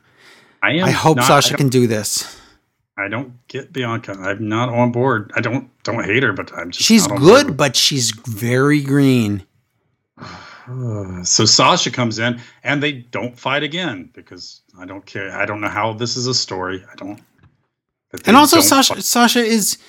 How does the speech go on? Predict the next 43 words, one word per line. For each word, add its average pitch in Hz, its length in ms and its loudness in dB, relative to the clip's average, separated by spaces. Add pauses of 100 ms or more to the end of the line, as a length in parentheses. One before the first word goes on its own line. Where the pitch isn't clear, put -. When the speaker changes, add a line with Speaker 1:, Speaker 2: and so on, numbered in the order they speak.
(600)
Speaker 2:
You 160 120 0
said, 156 360 2 (160)
did 131 160 0
you 131 60 0
say 143 340 0 (320)
Bianca 147 300 0
won? 147 340 2 (1000)
Speaker 1:
Did 95 120 -6
I 87 80 -4
need 87 260 -10
to? 82 400 -8
Speaker 2:
No. 117 220 0 (100)
Speaker 1:
Really? 135 240 4
Did 156 60 6
Speaker 2:
Um, 143 240 4
Speaker 1:
anyone 113 260 -2
Speaker 2:
I 202 40 8
know 240 160 8
that. 123 200 2
Speaker 1:
win? 101 80 -4
Speaker 2:
I 151 40 2
know. 185 160 6
Carmella 165 360 2
doesn't 165 180 0
even 160 140 2
have 151 100 2
a 143 60 0
match 143 240 0
at 131 60 -4
WrestleMania. 120 520 -4
I 143 60 -2
mean, 120 240 2
she - 160 0
does 123 240 0
now. 101 240 -4
She - 160 -6
has 101 180 -12 (360)
Billie 104 200 -10
Kay 95 280 -12
tag 101 260 -10
team, 104 160 -12
but 131 180 -2
still, 190 320 2